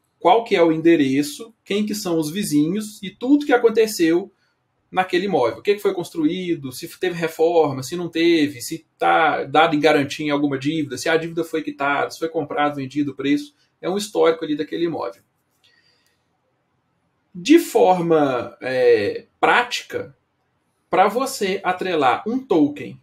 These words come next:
ao seu imóvel, você deveria chegar lá no cartório de registro de imóveis e falar assim: "Olha, tabelião, eu que sou o proprietário desse imóvel,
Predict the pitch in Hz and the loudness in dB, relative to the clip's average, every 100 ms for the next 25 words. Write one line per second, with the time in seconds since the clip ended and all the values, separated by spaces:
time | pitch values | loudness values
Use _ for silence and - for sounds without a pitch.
0 | _ 175 220 220 170 143 120 127 175 147 | _ 2 2 0 -4 -4 -4 -4 -4 -6
1 | 95 - _ _ _ _ _ _ _ _ | -12 -16 _ _ _ _ _ _ _ _
2 | 151 147 175 202 226 214 151 143 180 160 | -4 -2 4 6 8 8 6 0 0 2
3 | 143 139 151 220 277 240 202 - 160 151 | 4 6 6 6 2 -2 -4 4 4 4
4 | 151 135 131 139 165 180 135 143 147 160 | 0 -4 -8 -8 -4 0 0 2 0 -4
5 | 170 170 160 - 170 208 202 165 147 127 | -4 -2 -2 -2 0 0 0 0 0 -2
6 | 117 104 180 208 247 302 208 - 180 170 | -6 0 4 6 6 2 -6 -4 -4 0
7 | 165 160 147 123 123 120 117 185 180 135 | -2 0 -2 0 -2 -2 -8 -4 -2 -2
8 | 139 165 170 | -2 -4 -8